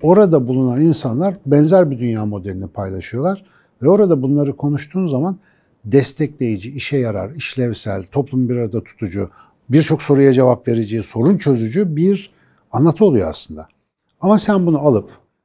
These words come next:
bütün dünya modellerinin neredeyse serbest olarak gezindiği YouTube gibi bir demokratize ortama koyarsan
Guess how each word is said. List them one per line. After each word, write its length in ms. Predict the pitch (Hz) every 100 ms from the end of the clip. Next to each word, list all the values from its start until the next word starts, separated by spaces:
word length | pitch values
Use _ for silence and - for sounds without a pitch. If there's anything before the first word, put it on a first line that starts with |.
| _ _ _
bütün 360 | 113 123 - 220
dünya 300 | 180 175 156
modellerinin 640 | 151 135 135 127 127 127
neredeyse 380 | 123 120 117 -
serbest 500 | 113 117 117 147 147
olarak 360 | 120 107 98 -
gezindiği 440 | 107 95 95 95
YouTube 340 | 127 175 127 -
gibi 240 | - 113 113
bir 280 | 104 104 -
demokratize 580 | 120 131 - 104 107 107
ortama 420 | 98 - 90 85
koyarsan 520 | 107 139 143 170 170